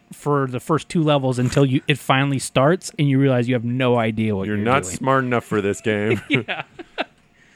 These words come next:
Speaker 2: Uh, again, feel free to take the code, but just send us a line on what your experience is like.
Speaker 1: Yeah.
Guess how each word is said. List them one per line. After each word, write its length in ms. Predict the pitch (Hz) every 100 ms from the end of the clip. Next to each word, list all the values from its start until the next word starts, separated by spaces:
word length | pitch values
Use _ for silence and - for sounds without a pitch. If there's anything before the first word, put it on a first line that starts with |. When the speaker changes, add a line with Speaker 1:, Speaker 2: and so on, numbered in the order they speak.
| _
Speaker 2:
Uh, 520 | 104 110 107 110 110
again, 560 | 107 117 156 131 107 101 - _ _ _ _
feel 180 | 123
free 220 | 120 135 127
to 100 | 123
take 240 | - 123
the 80 | 120
code, 260 | 139 147
but 120 | 156 92
just 320 | 98 - -
send 260 | - 107
us 140 | 113 -
a 40 |
line 300 | 120 127 120
on 100 | 98 95
what 160 | 92
your 80 | 104
experience 420 | 123 - 120 120
is 140 | 95 85
like. 240 | 87 85
Speaker 1:
Yeah. 300 | 113 113 156